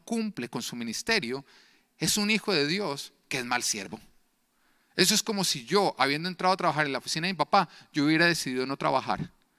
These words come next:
Y yo hubiera ido allá todos los días a hacer lo que yo quisiera, pues eso a mí me hubiera hecho ser un pésimo empleado. A pesar de que era hijo, me hubiera hecho el, me hubiera hecho el peor de los empleados.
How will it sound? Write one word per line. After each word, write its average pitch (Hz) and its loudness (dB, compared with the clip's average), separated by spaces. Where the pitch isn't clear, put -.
Y 127 0
yo 156 6
hubiera 170 6
ido 170 6
allá 156 4
todos 165 -2
los 131 0
días 175 -2
a - -12
hacer 127 -6
lo 147 -6
que 120 -8
yo 110 -6
quisiera, 185 2
pues 117 -4
eso 113 -2
a 147 0
mí 160 0
me 151 -2
hubiera 120 2
hecho 110 -6
ser 113 -2
un 107 -4
pésimo 110 2
empleado. 117 0
A - 4
pesar 165 0
de 185 2
que - -2
era 120 2
hijo, 160 -2
me 202 -4
hubiera 120 2
hecho 123 -2
el, 135 -6
me 117 -6
hubiera 110 0
hecho 135 0
el 160 -2
peor 175 2
de 143 -4
los 101 -6
empleados. - -10